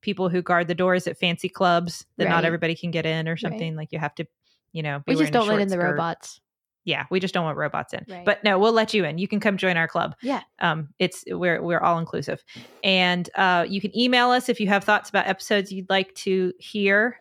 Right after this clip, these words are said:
Speaker 1: at stillbuffering at maximum fun dot org. Thank you to Maximum Fun
Speaker 2: For
Speaker 1: for
Speaker 2: hosting
Speaker 1: hosting
Speaker 2: us.
Speaker 1: Yes, for
Speaker 2: Yeah.
Speaker 1: hosting our show. We love to be part of your network. Um, there are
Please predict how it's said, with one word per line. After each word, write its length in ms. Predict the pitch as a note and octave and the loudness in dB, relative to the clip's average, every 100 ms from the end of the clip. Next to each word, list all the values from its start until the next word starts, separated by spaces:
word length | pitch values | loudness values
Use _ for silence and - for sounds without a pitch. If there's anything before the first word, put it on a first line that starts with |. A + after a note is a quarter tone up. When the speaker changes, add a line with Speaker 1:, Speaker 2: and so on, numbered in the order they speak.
| - | -2
Speaker 1:
at 240 | F3 - | 0 -2
stillbuffering 880 | - - F3+ F3 F3 G3 G3 G#3 G3+ | -4 -2 0 2 0 2 2 2 -2
at 140 | E3+ | -2
maximum 500 | E3+ E3 - F3 E3+ | 0 0 0 -4 -2
fun 220 | - E3 | 0 0
dot 220 | E3 D#3+ - | 2 0 2
org. 400 | E3 E3+ C4 - _ _ _ _ - _ - | 2 4 2 -2 _ _ _ _ -20 _ 0
Thank 300 | G3 G#3 G#3+ | 2 2 0
you 360 | A3 A#3 D4 F4 _ _ _ | 2 4 2 -2 _ _ _
to 100 | - | -2
Maximum 440 | G#3 F#3+ F#3+ G3+ G3 | 2 0 0 0 0
Fun 340 | D3+ D#3+ C4+ - _ _ | 2 0 -2 -6 _ _
Speaker 2:
For 180 | - G3+ | -2 2
Speaker 1:
for 60 | F#3 | 4
Speaker 2:
hosting 320 | F3 G3 F#3+ | 2 2 0
Speaker 1:
hosting 20 | |
Speaker 2:
us. 240 | A#3+ - - | -2 -6 -4
Speaker 1:
Yes, 280 | E3+ D3+ - | -2 -2 -2
for 180 | - E3+ | 0 2
Speaker 2:
Yeah. 60 | |
Speaker 1:
hosting 240 | F3+ - E3+ | 2 0 -2
our 80 | |
show. 240 | E3 E3+ E3+ | 0 0 0
We 140 | A3 | 0
love 140 | E3+ E3 | -2 0
to 60 | |
be 120 | E3+ | -2
part 180 | E3 E3 | 0 0
of 60 | D#3 | 0
your 80 | D3+ | -2
network. 420 | D3+ - C4+ - - - - - - | 0 0 0 -4 -16 -16 -18 -8 -2
Um, 340 | E3 D3+ D#3 - | 0 0 -4 -2
there 220 | F3+ | 2
are 80 | E3+ | 2